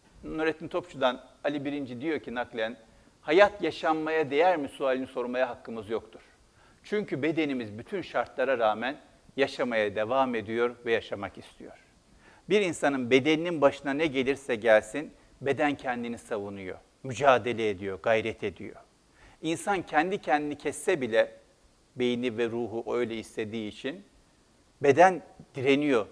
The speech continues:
beden isyan ediyor, beden hayatta kalmaya çalışıyor. "Beden varsam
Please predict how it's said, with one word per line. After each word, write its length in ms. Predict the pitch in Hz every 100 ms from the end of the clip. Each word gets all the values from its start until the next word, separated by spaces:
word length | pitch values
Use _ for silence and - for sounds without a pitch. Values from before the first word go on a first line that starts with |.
| -
beden 260 | 123 139 135
isyan 500 | 131 - 127 127 117
ediyor, 340 | 98 104 95
beden 220 | 107 143
hayatta 420 | 120 117 120 160
kalmaya 380 | - 113 101 98
çalışıyor. 540 | - 101 101 - 73 - _ _ _ _ _ _ _ _ _ _ _ _ _
"Beden 460 | 135 160 196 185 139
varsam 640 | 202 220 - 175 220 -